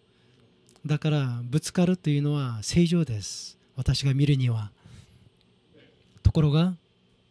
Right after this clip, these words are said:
さて、それで、食物を見ますと、食べ物を見ますと、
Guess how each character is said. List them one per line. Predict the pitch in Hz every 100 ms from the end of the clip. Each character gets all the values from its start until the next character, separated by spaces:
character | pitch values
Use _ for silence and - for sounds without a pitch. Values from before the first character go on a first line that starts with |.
| _ _ _ _ _ _ _ _ - - -
さ | - 170
て、 | 139 113 110 _ _ _ _ -
そ | -
れ | 151
で、 | 143 175 190 - _ _ _ _ _ _ _ _ _
食 | - - 190 226
物 | 220 220 - 180
を | 165 147
見 | 139
ま | 135 127
す | -
と、 | - 117 110
食 | 131
べ | 160
物 | 160 156
を | 147
見 | 135
ま | 131
す | 113 -
と、 | 165 185 190